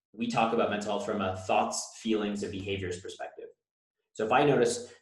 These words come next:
that you haven't posted on social media for five days, and that's one of the regular behaviors, it's very easy for me to be like, "Okay, well, you know,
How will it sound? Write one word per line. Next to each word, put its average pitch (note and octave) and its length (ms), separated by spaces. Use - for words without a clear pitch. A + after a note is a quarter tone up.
that A2 280
you A2+ 160
haven't A2 260
posted A2 300
on G#2+ 40
social A2 280
media A2 200
for A#2 140
five G#2+ 300
days, A#2 240
and A2 100
that's G2+ 160
one G#2+ 140
of G#2 140
the G2 180
regular G2+ 440
behaviors, G#2 500
it's - 140
very B2 220
easy A2+ 360
for G#2+ 120
me G#2 120
to G2+ 80
be G2+ 140
like, G2 160
"Okay, A#2+ 220
well, G2+ 240
you G#2+ 100
know, G#2 120